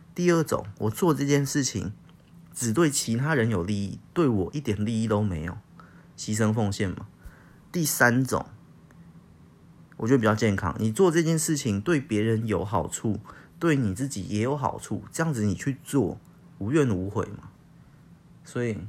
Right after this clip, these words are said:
可是刚刚那，<laughs> 很难欸，真的很难想。就是我的，我的思路会，会觉得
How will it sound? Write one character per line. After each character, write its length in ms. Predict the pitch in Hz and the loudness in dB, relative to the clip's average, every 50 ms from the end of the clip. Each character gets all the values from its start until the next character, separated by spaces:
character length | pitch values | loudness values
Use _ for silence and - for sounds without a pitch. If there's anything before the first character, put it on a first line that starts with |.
| - - - - - - - | -14 -16 -20 -20 -20 -20 -10
可 100 | - - | -6 -4
是 120 | 123 156 190 | -2 -2 0
刚 160 | 185 185 170 | 0 0 0
刚 80 | 175 175 170 147 - | 2 0 -2 -2 -4
那， 80 | - 127 | -8 -8
<laughs> 1800 | 110 - - - - - - - - - - - - - - - - - - - - - _ - _ _ - - - - - - - - - | -8 -10 -16 -20 -20 -20 -20 -20 -20 -20 -20 -20 -20 -20 -20 -20 -20 -20 -20 -20 -20 -20 _ -20 _ _ -20 -20 -20 -20 -20 -20 -20 -20 -10
很 140 | - 113 104 | -6 -4 -2
难 200 | 104 101 98 98 | -2 0 -2 0
欸， 160 | 104 104 87 | 0 -2 -2
真 140 | 87 120 131 | -2 -2 -4
的 80 | 139 131 | -2 -4
很 60 | 104 | -4
难 200 | 85 80 87 90 | -4 -4 -6 -6
想。 160 | - - - - - 104 - - - - - - - - - - - - _ _ _ - - - - - - - - - - - - - - - - - - _ - - _ - - - - - - - - - - - - - - - - - _ - - - - - - - _ - | -8 -10 -10 -12 -12 -18 -20 -20 -20 -20 -20 -20 -20 -20 -20 -20 -20 -20 _ _ _ -20 -20 -20 -20 -20 -20 -20 -20 -20 -20 -20 -20 -20 -20 -20 -20 -20 -20 _ -20 -20 _ -20 -20 -20 -20 -20 -20 -20 -20 -20 -20 -20 -20 -20 -20 -20 -20 -20 _ -20 -20 -20 -20 -20 -20 -20 _ -12
就 100 | - 151 | -10 -6
是 360 | 147 165 160 151 139 107 - - - - - - - - - - - | -2 0 0 0 0 -2 -4 -12 -20 -20 -20 -20 -20 -20 -20 -6 -2
我 100 | 123 120 | 0 2
的， 160 | 123 117 - | 2 2 0
我 120 | - 117 110 | 0 0 0
的 120 | 113 113 | 0 0
思 280 | 110 - - - 156 160 | 0 -4 -6 -4 0 2
路 100 | 170 165 | 2 4
会， 120 | 170 160 - - - - - - - | 2 2 0 -4 -12 -12 -14 -14 -6
会 160 | - 175 160 | -4 -4 -2
觉 160 | 139 - 104 | 0 2 2
得 180 | 107 107 107 | 4 4 2